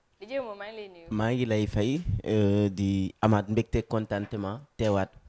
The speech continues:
Speaker 2: encore une fois ci plateau Sen Cas. En tout cas, nee naa leen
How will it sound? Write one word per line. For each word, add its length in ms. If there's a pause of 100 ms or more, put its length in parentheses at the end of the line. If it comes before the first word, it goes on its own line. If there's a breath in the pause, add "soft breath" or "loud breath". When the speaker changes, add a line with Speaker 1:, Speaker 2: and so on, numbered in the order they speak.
Speaker 2:
encore 300
une 100
fois 240
ci 80
plateau 420
Sen 220
Cas. 200 (440 loud breath)
En 100
tout 120
cas, 180
nee 140
naa 160
leen 260